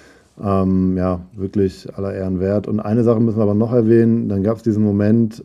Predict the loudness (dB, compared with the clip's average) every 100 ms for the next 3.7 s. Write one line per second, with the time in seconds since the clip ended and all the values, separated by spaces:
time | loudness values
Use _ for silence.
0 | -4 -2 0 0 0 0 -2 -6 _ -4
1 | -2 -2 -2 2 2 2 0 -4 -2 -2
2 | -2 -4 -8 -6 -4 0 -2 0 -2 -2
3 | -4 -2 2 2 2 0